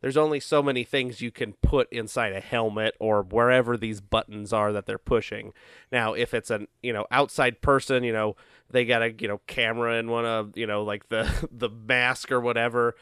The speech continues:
and a mi-, or at least a microphone or whatever, and they can, can trigger these responses a little more when by, by communicating with, like, an earpiece or something to these people.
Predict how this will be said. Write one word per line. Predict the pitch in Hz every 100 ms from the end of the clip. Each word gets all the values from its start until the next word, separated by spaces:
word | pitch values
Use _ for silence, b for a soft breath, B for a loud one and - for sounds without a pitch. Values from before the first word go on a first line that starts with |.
| b b
and | - 113
a | 107
mi-, | 117
or | 131 135
at | 139
least | 143 123
a |
microphone | 113 127 - 131 131 120 120
or |
whatever, | 104 113 120 117 107 104
and | 110
they | 104 120
can, | - 117 110 98 _ _ _ _ _
can | - 156 - _ -
trigger | - 190 160
these | 143 135
responses | 123 110 - 127 123 123 110
a |
little | 117 117 110
more | 117 117 117 117
when | 104 107 104 101
by, | 107
by | 104 110 101 -
communicating | - 110 110 - 113 107 107
with, | 107
like, | 110
an | 110
earpiece | 110 117 - 107
or | 107
something | 110 101 113
to | 104
these | 101 104
people. | - 113 104 98 98